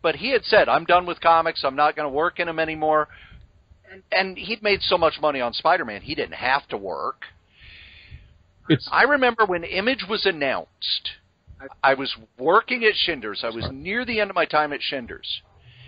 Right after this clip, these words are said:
Speaker 1: And I turned in my orders, and they actually called and went, "Why did you put down you want so many copies of Youngblood?" And I said,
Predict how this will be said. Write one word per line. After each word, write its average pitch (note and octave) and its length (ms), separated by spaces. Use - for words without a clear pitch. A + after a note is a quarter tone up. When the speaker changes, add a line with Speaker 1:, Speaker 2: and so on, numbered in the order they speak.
Speaker 1:
And B2+ 580
I C3 220
turned G3+ 320
in G#3 100
my E3+ 160
orders, C3 560
and C3+ 100
they D3+ 120
actually G3+ 320
called E3+ 280
and C3 80
went, A#2 200
"Why F2+ 220
did C#4 220
you F#3+ 200
put F#3+ 200
down F3 240
you D3+ 120
want C#3 180
so C3+ 240
many E3 160
copies D3+ 480
of A#2 60
Youngblood?" B2+ 460
And G2+ 100
I G#2 40
said, G2+ 220